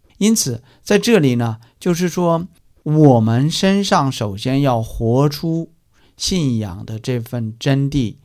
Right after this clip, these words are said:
或者说活出信仰的平安和喜乐，我们要分享给我们的家人。在生活当中，我遇到过一些教友，他们呢，就是面对自己的家人，或者是不热心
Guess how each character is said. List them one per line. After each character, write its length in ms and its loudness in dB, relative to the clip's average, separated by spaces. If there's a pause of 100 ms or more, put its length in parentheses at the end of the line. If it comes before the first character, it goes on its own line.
(100)
或 160 0
者 120 2
说 220 0
活 240 -2
出 180 -4
信 280 -2
仰 180 -2
的 100 -4
平 300 -6
安 260 0
和 140 -4
喜 340 -6
乐， 220 -2 (460)
我 160 4
们 220 0
要 200 2
分 380 0
享 260 -2
给 280 -10 (360)
我 180 -4
们 140 -8
的 100 -8
家 280 -6
人。 100 -12 (500)
在 200 4
生 220 0
活 120 6
当 180 4
中， 320 2 (360)
我 220 0
遇 260 2
到 220 4
过 180 2
一 100 2
些 180 0
教 320 0
友， 200 -12 (300)
他 220 2
们 200 2
呢， 240 -2 (280)
就 180 2
是 200 -2
面 360 4
对 180 6
自 180 0
己 100 -2
的 160 0
家 260 2
人， 260 -4 (140)
或 160 0
者 120 4
是 100 0
不 220 -2
热 180 4
心 400 -2